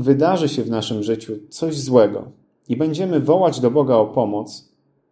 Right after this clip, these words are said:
pamiętajmy, On nas słyszy. Jego pomoc nadchodzi.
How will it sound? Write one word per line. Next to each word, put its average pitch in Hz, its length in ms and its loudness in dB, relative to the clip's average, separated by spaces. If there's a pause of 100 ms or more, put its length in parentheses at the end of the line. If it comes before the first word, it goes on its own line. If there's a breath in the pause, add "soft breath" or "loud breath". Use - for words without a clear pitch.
(260)
pamiętajmy, 113 800 -4 (840)
On 127 280 2
nas 113 260 -6
słyszy. 107 460 -6 (1120)
Jego 110 240 2
pomoc 107 400 -8
nadchodzi. 95 600 -12